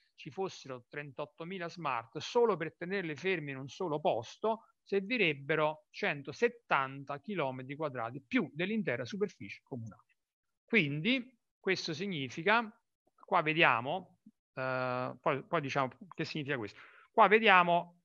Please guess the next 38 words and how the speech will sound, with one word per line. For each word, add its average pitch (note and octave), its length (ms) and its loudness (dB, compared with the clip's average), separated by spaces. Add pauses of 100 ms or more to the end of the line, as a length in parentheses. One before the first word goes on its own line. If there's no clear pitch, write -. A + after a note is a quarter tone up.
Piazza G3+ 360 6
Risorgimento, D#3+ 1080 2 (540)
la D#3 120 0
parte A3+ 300 2
in F3 140 -2
giallo D#3+ 600 4
è C#3+ 80 0
la D3 140 0
parte F3+ 340 2
dedicata D3 580 0
alle C#3 120 -4
automobili, C#3 800 -6 (380)
la D3+ 140 -2
parte A3 300 0
in F#3 80 -2
rosso F3+ 440 -2
è D3 40 -2
la C#3+ 120 -2
parte D#3+ 280 -4
dedicata C#3+ 420 -4
alle C3+ 120 0
attività C3+ 420 0
umane, D3 720 4 (600)
la G3+ 120 -2
parte A3 260 4
in A#3 100 -4
verde D3 400 0
è D3+ 40 -6
il C#3 140 -6
verde C3 320 0
pubblico, A#2 400 -4
questa C#3+ 240 -4
è C3+ 40 0
la C3 60 0
villa C3+ 200 -4
comunale A#2 440 -4
ad A2 80 -10
esempio. A#2 440 -12